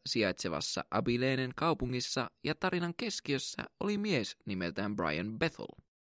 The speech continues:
Kello oli noin kymmenen illalla. Brian Bethel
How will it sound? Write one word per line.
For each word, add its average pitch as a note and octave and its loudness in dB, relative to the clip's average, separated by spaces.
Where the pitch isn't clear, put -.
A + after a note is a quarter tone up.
Kello G3+ 6
oli D3+ 8
noin D3 2
kymmenen E3+ 2
illalla. A#1+ -2
Brian A2+ 2
Bethel D#3+ 2